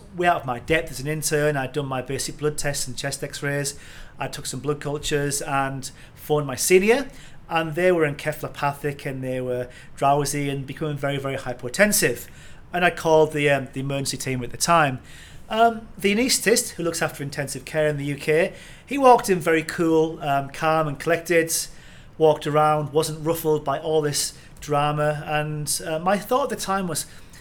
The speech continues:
"This guy's really cool, he's really under control, he doesn't look ruffled, and why can't I be like this? I'm a very stressed out intern here." Um, there was other people there, uh, the medical consultant, the medical registrar, and the, the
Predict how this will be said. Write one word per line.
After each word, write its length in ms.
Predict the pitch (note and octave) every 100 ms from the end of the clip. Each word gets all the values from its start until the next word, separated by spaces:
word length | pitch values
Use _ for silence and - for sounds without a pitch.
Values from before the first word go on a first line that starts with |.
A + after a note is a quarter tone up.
| -
"This 140 | D3 -
guy's 360 | - F3 E3+
really 240 | D3 D3 C#3
cool, 500 | - E3 D#3 C3+ C3
he's 200 | C#3 C#3+
really 540 | D#3 E3 E3 D#3 D3 - - - -
under 180 | F3+ E3
control, 720 | - D#3+ - E3 D#3 D3+ C3+
he 60 | -
doesn't 180 | F#3 F#3+
look 120 | E3+
ruffled, 400 | F3 - F3 D#3
and 180 | C#3+ C#3+ - - -
why 180 | D#3+ F#3+
can't 280 | - E3+
I 200 | E3 F3
be 100 | E3+
like 220 | D3+ C#3 -
this? 220 | C3+ -
I'm 100 | C#3+
a 60 |
very 160 | C#3+ E3+
stressed 320 | - D#3+ -
out 140 | D#3 E3+
intern 360 | D#3+ D#3+ D3
here." 320 | D3+ C#3 A#2+ - - - -
Um, 260 | E3+ D#3+ G3+
there 80 | A#3
was 80 | A#3
other 200 | B3 C4
people 380 | A#3+ A3+ G3 E3
there, 400 | D3 F3 C#4+ - - - - -
uh, 140 | D#3+
the 100 | D#3
medical 260 | D#3 D3+ D3+
consultant, 560 | - C3+ D3+ D3 -
the 60 | D3+
medical 300 | C#3+ D3 C3+
registrar, 800 | D3 D#3+ F3 - C#3 D3+ A3 - - - - -
and 380 | A3 A#3 A#3+ A#3+
the, 140 | A#3 - - -
the 260 | C4 A#3+